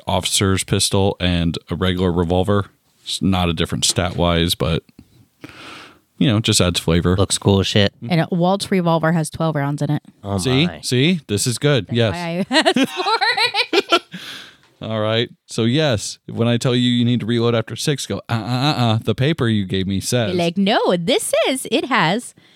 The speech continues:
Speaker 3: it says a very rare twelve shot revolver."
Speaker 2: Can we get any, like, training while we're here? Like,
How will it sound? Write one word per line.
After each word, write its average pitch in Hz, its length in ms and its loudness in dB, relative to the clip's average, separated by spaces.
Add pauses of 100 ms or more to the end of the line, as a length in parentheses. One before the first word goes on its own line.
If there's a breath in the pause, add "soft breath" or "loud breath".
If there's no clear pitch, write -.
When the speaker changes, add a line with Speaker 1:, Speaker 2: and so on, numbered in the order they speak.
(280 soft breath)
Speaker 3:
it 196 100 -4
says 190 160 2
a 151 100 4
very 208 400 2
rare 175 480 2
twelve 190 360 -2
shot 165 300 0
revolver." 254 500 -4 (280 soft breath)
Speaker 2:
Can 147 180 0
we 165 160 2
get 160 320 0
any, 143 360 2
like, 120 260 0
training 139 540 0
while 151 180 2
we're 156 140 2
here? 151 520 -2
Like, 101 280 -2